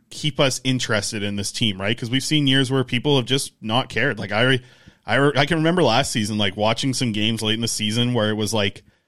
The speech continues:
a Sunday three o'clock game and nobody is tweeting about it. Like, nobody on, is talking about it online or anything. At least people are gonna be talking about Hronek tonight, right? And then people are gonna be talking about McDonough on Saturday, still talking about Hronek on Saturday. Like,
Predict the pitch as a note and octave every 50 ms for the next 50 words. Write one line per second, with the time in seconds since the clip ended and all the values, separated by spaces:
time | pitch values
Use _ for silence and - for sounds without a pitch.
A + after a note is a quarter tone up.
0 | _ _ _ _ - A#2 - - - - G#2 G#2+ A2+ A2+ A2+ A2+ A#2 A2+ A2+ -
1 | - - A2 G#2+ A2 A2 - - A#2 A2+ A2+ - - G2 F#2 F#2+ G#2+ C3 D3+ -
2 | - A2 G#2+ G#2 G#2+ G#2+ A2 A2+ A#2+ A#2 G#2+ G#2+ F#2+ F2 D#2 - - G2+ G#2 -
3 | - - - G#2+ F#2+ F2+ E2+ E2 - - - - C#2+ D#2+ G#2 G2+ - G#2+ G#2+ A2+
4 | A#2 A#2+ B2 A#2 A#2 G#2+ G#2+ G#2+ G#2 G#2 G#2 G#2 G2+ G2+ E2 G#2+ G#2 G2 - -
5 | - G#2+ G2+ G#2 - A#2 A2+ G#2 G#2 G#2 G2+ G#2 G2+ G2 G2+ F#2+ F#2+ G2 G#2 G2+
6 | G2 D2+ G2 G#2 G#2 G#2 G#2 - F#2+ F#2 F2+ F#2+ - _ _ _ _ _ _ -
7 | D3+ G#3 G3+ - G3+ G3 F#3+ G3+ G3+ G#3 G3+ - F#3+ F3+ F#3+ F#3+ G3 F#3+ F3+ F3
8 | F3+ G3 G3+ F#3+ - E3+ C#3 C3+ D3+ B2+ - _ _ - B2+ C3+ E3+ F3+ - -
9 | C3 C3 B2+ B2 D3+ D3 D#3 D#3+ E3+ E3+ E3+ - F3 E3+ E3+ F3+ F3 E3 D3 -
10 | C3 D#3 E3+ E3 E3+ D#3+ C3+ C#3 D#3 E3+ F3+ F3 E3+ - - D#3+ E3 F#3+ F3+ D3+
11 | D#3+ D#3+ - - C3+ D3 C#3+ - E3+ D#3+ D3+ E3 D#3+ D#3+ D#3 D3+ C3+ D3 D3+ D#3
12 | D#3 D#3 - D#3+ D#3 D3 - D3 D3+ F3 D#3 A#2 A2 B2 A#2+ A#2 B2